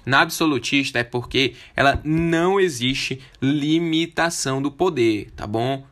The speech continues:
Não existe nenhuma limitação do poder. Já na monarquia constitucional, há sim uma limitação do poder, né? A Constituição vem justamente para limitar o poder do monarca. E aí a monarquia constitucional, ela pode ser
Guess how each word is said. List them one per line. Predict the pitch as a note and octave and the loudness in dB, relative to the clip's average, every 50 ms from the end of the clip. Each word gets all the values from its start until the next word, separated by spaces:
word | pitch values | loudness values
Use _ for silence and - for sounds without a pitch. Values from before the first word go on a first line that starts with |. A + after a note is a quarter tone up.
| _ _ | _ _
Não | A#2 A#2 B2 C3 C#3+ | -4 -2 -2 0 -2
existe | C#3+ B2+ A2+ A#2 A#2 - - | -2 -4 -4 -6 -6 -4 -4
nenhuma | C#3 C#3 C#3 C3+ B2 A#2+ A#2+ B2 | -2 -2 -2 -2 -2 -2 -2 -2
limitação | B2 B2+ B2+ B2 A#2+ A#2 B2 A#2+ A#2+ - G#2 G#2+ | -2 -2 -2 -4 -4 -4 -6 -8 -6 -6 -6 -6
do | G#2 | -4
poder. | - C#3+ D3+ A#2+ A2 F2+ - - - - - - _ - | -2 -2 -2 0 -2 -4 -6 -14 -20 -20 -20 -20 _ -6
Já | G#2 A2 A2 G#2+ G#2+ | -2 0 0 0 0
na | G#2+ G#2+ | -2 -4
monarquia | G#2+ G#2 G#2+ G#2+ G#2+ A2+ A#2+ - G2+ G#2 | -4 -4 -6 -6 -6 -8 -8 -6 -6 -6
constitucional, | - - G#2 G2+ G#2+ - - B2 B2 - C#3+ B2+ A2 G2 G#2 A2 G#2+ - - _ _ _ | -6 -6 -8 -8 -8 -6 -6 -6 -4 -2 -2 -2 0 0 -2 -4 -6 -8 -16 _ _ _
há | - - A#2+ A#2+ A#2+ | -2 2 2 2 2
sim | C3+ - - - B2 | 0 -4 -4 -2 -2
uma | A#2 A#2 A#2 A#2 | -2 0 -2 -2
limitação | A#2+ A#2 A2+ A2 A2+ A#2+ A#2 A#2 - G#2+ G#2 | -2 -2 -4 -4 -4 -6 -6 -6 -6 -4 -4
do | A2 | -4
poder, | G#2+ - D3+ D3 B2 A2+ A2+ A2 B2+ | -4 -2 -2 0 2 2 0 0 -2
né? | B2+ A#2+ A2+ A#2+ B2 - | -4 -4 -2 -2 -4 -2
A | - B2 A#2+ | -2 -2 -2
Constituição | - - A2+ A2+ - - - B2 A#2+ - - A2 A2+ A#2 A#2 - - - - | -2 -6 -8 -8 -8 -6 -4 -4 -4 -2 -4 -4 -4 -4 -6 -10 -18 -12 -4
vem | - A2+ A#2 | -2 -2 0
justamente | A2 A2+ A2+ A2+ C3+ C3 B2 A2+ A2 - | 0 -2 -2 0 0 0 0 -2 -6 -2
para | - B2 A#2+ A2+ A2+ | 2 2 2 2 0
limitar | A2+ A2+ A2+ A#2+ B2+ C3 C3 C3+ - A2 A2+ A#2 - - _ | -2 -2 -2 -2 -2 -4 -4 -2 0 2 2 2 0 -4 _
o | - B2+ B2 | -2 -2 -2
poder | B2 - C#3+ C3+ A#2 G#2+ G#2+ A#2 A2+ | 0 0 0 0 0 0 -2 -2 0
do | G#2+ A#2 A#2 | -2 0 0
monarca. | C3+ D#3 E3 D3+ - - - - - - - - - - - - | 2 0 0 0 -2 -4 -8 -16 -20 -20 -20 -20 -20 -20 -16 -4
E | - - | 0 2
aí | A3 A#3 A3 G3 | 4 4 4 2
a | F#3+ | 0
monarquia | F#3 F#3 E3+ D#3 D3+ D3+ - C3 | 0 0 -2 -2 -2 0 -2 -2
constitucional, | - - A#2+ A#2+ A#2+ - - - - A#2+ A2+ G#2+ G#2 G#2 | -2 -2 -4 -4 -4 -6 -10 -6 -4 -2 -2 -2 -2 -2
ela | G#2+ G#2+ | -2 -4
pode | G#2+ - G#2 G#2+ - - | -4 -4 -6 -6 -4 -6
ser | A2 A2 B2 | -8 -8 -8